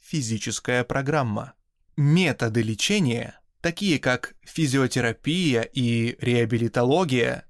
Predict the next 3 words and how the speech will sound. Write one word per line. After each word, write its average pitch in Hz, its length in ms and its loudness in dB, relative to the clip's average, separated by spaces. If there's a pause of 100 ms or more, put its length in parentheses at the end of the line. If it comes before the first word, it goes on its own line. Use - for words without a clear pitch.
(140)
являются 175 880 0 (200)
очень 165 500 2
полезными 139 880 -2